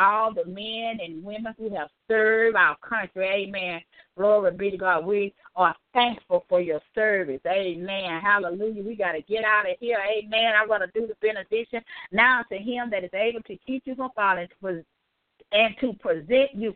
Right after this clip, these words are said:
faultless before the presence of his glory with exceeding joy, to the only wise God, our Savior, be glory, majesty, dominion, and power, both now and forever."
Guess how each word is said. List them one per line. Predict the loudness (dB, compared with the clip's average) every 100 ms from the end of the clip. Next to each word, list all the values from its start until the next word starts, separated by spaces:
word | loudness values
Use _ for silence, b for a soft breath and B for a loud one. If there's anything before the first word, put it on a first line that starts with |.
| 0
faultless | 0 0 -4
before | -12 -10 -2 -2
the | -2
presence | _ -2 -2 -4
of | -6 -6
his | -8
glory | -4 -2 0 0
with | -2 -8
exceeding | -10 -6 -4 -2
joy, | 0 0 -2 B B
to | 0
the | 2
only | 4 2 2
wise | 4 4 4 0
God, | -2 0 2
our | 4 2 2
Savior, | -2 -2 -2
be | -6 -6
glory, | -2 0 0 -2
majesty, | -2 0 0 0 -6 -6
dominion, | -4 -2 0 0 -2
and | -2
power, | 2 4 4 0
both | -2 -4 -4
now | -6 -2 -2 -2 -8 b b
and | -6 -4
forever." | -4 0 0 0 -2